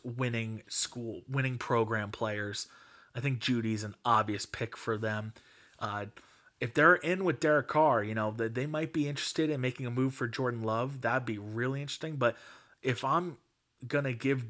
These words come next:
Derek Carr the keys and say, "Hey, listen, we need you to be the guy."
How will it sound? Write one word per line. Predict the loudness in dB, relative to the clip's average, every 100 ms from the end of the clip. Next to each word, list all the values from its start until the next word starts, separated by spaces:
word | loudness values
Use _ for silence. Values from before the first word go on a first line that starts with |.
| -8 0
Derek | 2 2 0
Carr | 0 0
the | -2
keys | -4 -2 0 0
and | -2
say, | -2
"Hey, | 0 0
listen, | 0 -2 -4 -4
we | -4
need | -2 0 0
you | 0 2 0
to | -2
be | -2
the | -2
guy." | -4 -6 -6